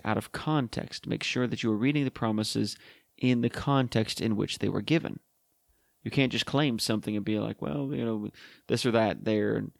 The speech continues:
you know, all things belong to me," Christ said, you know, and you take a passage completely out of context. No, make sure it's in context, okay? But everything that would believe, that would lead you, your feelings, past experiences, the enemy will,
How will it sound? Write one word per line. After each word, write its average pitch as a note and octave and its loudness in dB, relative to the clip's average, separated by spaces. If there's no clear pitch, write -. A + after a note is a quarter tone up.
you G#2+ -6
know, A2 2
all C3 6
things F#3 -2
belong F3 2
to A#2 0
me," G2 -2
Christ - -4
said, G#2+ -2
you G#2+ -4
know, G#2+ 0
and G#2+ 0
you G#2 2
take A2+ 0
a - -8
passage A2+ -4
completely A2 -2
out G#2+ 2
of G#2 -6
context. - -6
No, B2+ 0
make - -4
sure B2 -2
it's C#3 -4
in C3 -2
context, C3 -4
okay? A2 -4
But - -2
everything D#3+ 0
that C3 -2
would A2+ -2
believe, B2 0
that A#2+ 2
would A2+ -2
lead B2+ 2
you, G#2 -2
your - -8
feelings, F#2+ -2
past B2+ -4
experiences, A#2+ -4
the - -4
enemy D#3 0
will, G#2+ -4